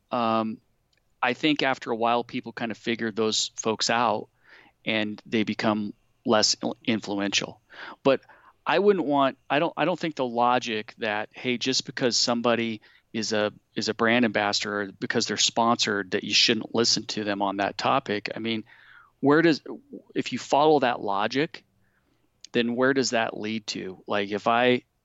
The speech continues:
if I sponsor a match and put a bunch of, um, barrel certificates on the table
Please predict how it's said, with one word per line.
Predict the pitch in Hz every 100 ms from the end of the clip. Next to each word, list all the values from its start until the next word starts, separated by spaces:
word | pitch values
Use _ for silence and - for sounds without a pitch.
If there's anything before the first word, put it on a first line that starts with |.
| _
if | 104 -
I | 120
sponsor | 127 - 120 117 - 117
a |
match | 104 107 113 -
and | 110
put | 120 110 -
a | 101
bunch | 110 104 107
of, | 101 95 - _ - _
um, | - 104 98
barrel | 98 110 123
certificates | - 107 98 - 104 -
on | 101
the | 98
table | - 117 151 95 -